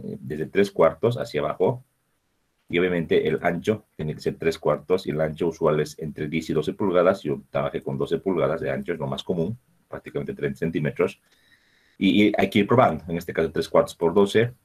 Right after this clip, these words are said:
o uno punto cinco para veintinueve, que es muy pequeñito para un entrepiso común. Luego probar también con una pulgada por doce,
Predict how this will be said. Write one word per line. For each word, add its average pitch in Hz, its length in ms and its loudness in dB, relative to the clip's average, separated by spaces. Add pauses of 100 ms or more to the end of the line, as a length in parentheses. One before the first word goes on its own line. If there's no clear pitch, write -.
(300)
o - 180 -14 (180)
uno 85 140 -6
punto 73 240 -8
cinco 78 220 -10
para 76 120 -4
veintinueve, 76 460 -4 (420)
que - 80 -4
es - 80 -6
muy 98 180 0
pequeñito 82 420 -2
para 76 160 2
un 78 120 0
entrepiso 73 440 -4 (200)
común. 78 340 -6 (1300)
Luego 82 400 4
probar 76 400 0
también 76 300 -4
con 69 180 -2
una 73 300 -4
pulgada 73 600 0 (140)
por 90 140 -4
doce, 113 440 0